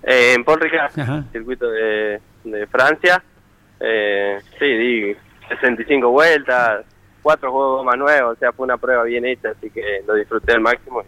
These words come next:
Speaker 1: obviamente queda en mi recuerdo para toda la vida.
Speaker 2: Tu papá corrió en Monte Carlo en la Fórmula tres Internacional.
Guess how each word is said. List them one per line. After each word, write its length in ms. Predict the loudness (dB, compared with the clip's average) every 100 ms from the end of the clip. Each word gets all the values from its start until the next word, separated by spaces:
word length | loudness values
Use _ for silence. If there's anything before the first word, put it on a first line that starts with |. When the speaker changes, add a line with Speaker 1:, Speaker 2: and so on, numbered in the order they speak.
| -12 _
Speaker 1:
obviamente 520 | -10 -4 -4 -4 -8
queda 240 | -2 2 2
en 100 | -2
mi 180 | -6 -6 -12 -20 -20 -18 -2
recuerdo 440 | -2 2 2 2
para 180 | 0 0
toda 160 | 0 -2
la 100 | -2
vida. 200 | -6 -8 -10 _ -2
Speaker 2:
Tu 140 | 0
papá 280 | 0 0 0
corrió 260 | 0 0 0
en 60 |
Monte 360 | 0 0 -2 0
Carlo 360 | 2 2 0
en 60 | -2
la 100 | -2
Fórmula 400 | -4 -2 -2 -4
tres 240 | -4 -6
Internacional. 760 | -6 -6 -6 -6 -4 -2 -2 -4